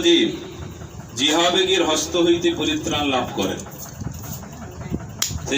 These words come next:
জিহাবেগ থেকে কখন পরিত্রাণ হবে? যখন কেউ কৃষ্ণ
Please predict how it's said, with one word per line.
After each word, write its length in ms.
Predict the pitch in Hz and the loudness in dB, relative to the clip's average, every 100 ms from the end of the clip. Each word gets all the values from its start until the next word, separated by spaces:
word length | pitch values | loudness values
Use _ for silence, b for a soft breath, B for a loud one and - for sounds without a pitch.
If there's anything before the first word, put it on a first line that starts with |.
| 131 | 2
জিহাবেগ 400 | 139 139 151 170 165 | 2 2 4 2 4
থেকে 160 | 170 165 | 4 4
কখন 220 | 156 170 165 165 | 2 0 0 0
পরিত্রাণ 400 | 160 - 165 165 | -2 0 0 0
হবে? 180 | 160 180 226 247 - - - - - - 123 | 2 2 0 -4 -10 -14 -12 -10 -10 -6 0
যখন 320 | 135 147 175 196 - - | 0 2 -2 -2 -8 -2
কেউ 140 | 156 175 | 0 2
কৃষ্ণ 280 | 143 123 - | 0 0 0